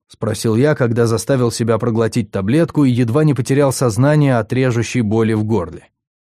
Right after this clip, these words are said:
«Ну?» посмотрела на меня Алиса. Теперь она распаковывала шприц, чтобы пытать меня уколами.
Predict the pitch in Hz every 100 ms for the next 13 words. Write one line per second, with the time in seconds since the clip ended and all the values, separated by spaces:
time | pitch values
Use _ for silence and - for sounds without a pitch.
0 | _ _ _ _ _ _ 131 160 170 -
1 | _ _ - 113 107 104 117 107 107 107
2 | 107 104 104 95 - - _ _ _ _
3 | _ 127 170 180 143 143 123 - 120 151
4 | 135 113 107 - - 185 170 - 160 143
5 | 123 127 - 143 139 131 117 113 117 110
6 | 92 - - -